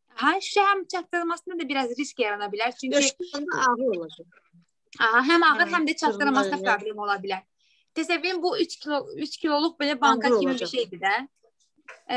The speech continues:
Speaker 1: baxmayaraq ki, içindəkilər belə
Speaker 2: Hmm.
Speaker 1: azdır, amma ki, istər-istəməz biraz, ə, çox yer tutacaq. Və bunu deyək ki,
Speaker 2: Hmm.
Speaker 1: kənara çatdırsanız biraz problem ola bilər. Regiondan kənara çatdırılmalarda. Və belə qutular da var.
Speaker 2: Hə, o ağırdır. Belə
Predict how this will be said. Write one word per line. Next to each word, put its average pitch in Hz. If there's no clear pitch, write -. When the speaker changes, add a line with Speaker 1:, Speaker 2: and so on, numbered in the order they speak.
Speaker 1:
baxmayaraq 277
ki, 294
içindəkilər 277
belə 247
Speaker 2:
Hmm. -
Speaker 1:
azdır, 247
amma 269
ki, -
istər-istəməz 247
biraz, 262
ə, 208
çox -
yer 190
tutacaq. 202
Və 277
bunu 285
deyək 269
ki, 330
Speaker 2:
Hmm. 202
Speaker 1:
kənara 294
çatdırsanız 277
biraz 285
problem 247
ola 202
bilər. 185
Regiondan 240
kənara 220
çatdırılmalarda. -
Və 214
belə 339
qutular 262
da 415
var. 403
Speaker 2:
Hə, 906
o 294
ağırdır. 240
Belə 311